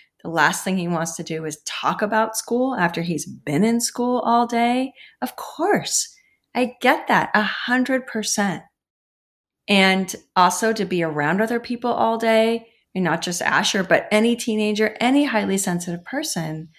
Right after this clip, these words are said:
So to be a-, for the other person to be aware of what's happened before this moment and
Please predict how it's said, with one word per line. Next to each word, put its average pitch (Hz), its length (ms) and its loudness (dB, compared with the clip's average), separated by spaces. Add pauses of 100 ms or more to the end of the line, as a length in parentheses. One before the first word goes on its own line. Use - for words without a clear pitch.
(220)
So 214 140 -2
to 220 140 4
be 226 420 4
a-, 190 320 2
for 208 180 -4
the 208 220 0
other 277 220 6
person 220 400 -2
to 202 80 -4
be 180 180 0
aware 165 720 2
of 156 400 -2 (1120)
what's 175 400 0
happened 175 400 0
before 160 340 0
this 160 240 -4
moment 147 480 -6 (960)
and 170 480 2